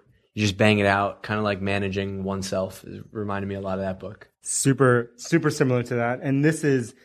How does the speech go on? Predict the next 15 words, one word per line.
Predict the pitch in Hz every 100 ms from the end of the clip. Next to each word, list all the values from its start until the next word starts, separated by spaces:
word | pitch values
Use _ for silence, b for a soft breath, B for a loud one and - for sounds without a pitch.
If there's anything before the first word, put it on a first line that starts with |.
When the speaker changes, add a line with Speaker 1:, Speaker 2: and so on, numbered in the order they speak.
| b b b b
Speaker 2:
what | 139 139
we're | 143 160
reviewing | 131 117 127 127
is | 120 95
the | 120
new | 113 120 131 151
One | 147 151 160
Minute | 160 165
Manager | 160 165 160 196
Speaker 1:
Yeah, | -
yeah. | 95 87 _
Speaker 2:
in | 131
two | 123 143
thousand | 139 135 135 131
three. | 151 160